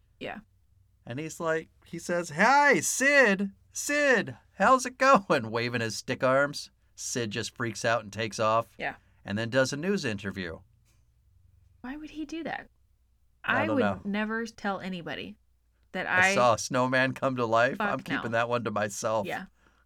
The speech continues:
Speaker 1: <laughs> And then the kid, and then when they're in the car and they pull up to Charlie's house,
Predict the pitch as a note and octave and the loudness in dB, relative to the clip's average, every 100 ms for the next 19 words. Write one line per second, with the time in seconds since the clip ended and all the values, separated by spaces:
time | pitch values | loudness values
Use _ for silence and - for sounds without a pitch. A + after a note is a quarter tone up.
0 | _ _ _ _ _ G3 _ - F#3+ _ | _ _ _ _ _ -20 _ -18 -18 _
1 | F#3+ _ - - _ _ _ _ _ _ | -20 _ -16 -16 _ _ _ _ _ _
2 | _ _ _ _ _ _ _ _ _ _ | _ _ _ _ _ _ _ _ _ _
3 | _ _ _ - G3+ G#3+ F#3 - C4+ A#3 | _ _ _ -8 -2 -2 -2 -4 -2 0
4 | - - G3+ F#3+ F#3+ F#3 - G3+ F#3 F#3 | -4 -6 -4 -2 -6 -8 -12 -10 -6 -2
5 | F#3 F#3+ F3 A3 G3+ F3+ F3 G3+ - G3+ | -2 -4 -6 2 4 4 2 -8 -8 -4
6 | F#3+ - F#3 - G3 G3 F#3+ F3 D#3 F3 | -4 -6 -10 -2 0 0 -4 -2 -4 -4
7 | - | -12